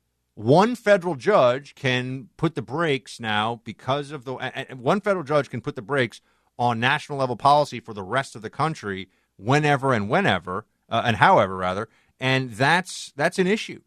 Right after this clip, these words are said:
I mean, this is, this is a form of hashtag resistance lawfare against the president. So, you know, that, that, that's why I think it's important that they try to get this. But, you know, the Democrats are not gonna,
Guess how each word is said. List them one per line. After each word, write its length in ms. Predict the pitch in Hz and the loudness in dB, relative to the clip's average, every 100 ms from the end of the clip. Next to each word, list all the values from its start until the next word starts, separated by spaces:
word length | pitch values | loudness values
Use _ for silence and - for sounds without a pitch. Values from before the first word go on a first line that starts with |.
| - | -12
I 60 | |
mean, 160 | 107 104 | -8 -6
this 180 | 139 151 | -6 -8
is, 180 | 123 | -10
this 180 | - 143 | -10 -12
is 100 | 156 | -8
a 60 | 151 | -8
form 500 | - 156 165 170 170 | -6 -2 2 2 2
of 380 | 131 120 113 - _ _ _ - | 4 6 4 0 _ _ _ -2
hashtag 640 | 139 147 147 - 147 135 | 2 2 0 -4 -2 -2
resistance 880 | 110 113 92 139 156 139 120 110 - _ _ _ _ | -2 -4 -2 -6 -6 -6 -6 -8 -14 _ _ _ _
lawfare 920 | 98 120 147 165 - 127 113 107 107 - | -6 -2 0 0 -2 -4 -4 -2 -4 -6
against 460 | 101 123 127 123 - | -14 -8 -8 -8 -12
the 80 | |
president. 500 | 92 117 90 82 _ | -10 -8 -8 -12 _
So, 420 | - 117 110 110 - _ _ _ _ _ | -14 -8 -6 -6 -8 _ _ _ _ _
you 80 | 120 | -10
know, 100 | 110 | -6
that, 360 | 95 143 165 139 | 0 2 0 0
that, 180 | 147 143 | 0 4
that's 260 | 185 190 | 4 4
why 260 | 165 160 143 | 6 8 6
I 60 | |
think 200 | 135 143 | 4 -2
it's 100 | 120 | -4
important 480 | 120 107 131 135 123 | -6 0 2 2 0
that 120 | 113 | -8
they 100 | 110 | -10
try 260 | 104 127 120 | -8 -2 -2
to 80 | 113 | -2
get 260 | 107 110 | -6 -8
this. 280 | 110 101 - - 95 - - 165 | -8 -10 -12 -20 -20 -20 -14 2
But, 200 | 208 180 | 2 2
you 80 | 208 | -2
know, 100 | 196 | -2
the 80 | 170 | 2
Democrats 480 | 202 208 202 180 | 2 2 0 0
are 60 | 160 | 2
not 220 | 156 156 | 2 2
gonna, 220 | 160 147 | 2 -4